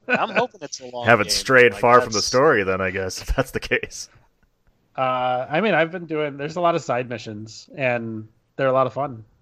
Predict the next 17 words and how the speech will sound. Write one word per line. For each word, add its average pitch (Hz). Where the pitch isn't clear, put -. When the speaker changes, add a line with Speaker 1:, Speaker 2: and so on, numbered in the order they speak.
Speaker 3:
So 113
Speaker 2:
Nice. 127
Speaker 3:
it's, -
you'll 196
like 170
it. 151
You'll 165
like 135
it, 117
Sean. 123
The, 127
the 131
way 156
they 151
do 139
the 131
missions, 143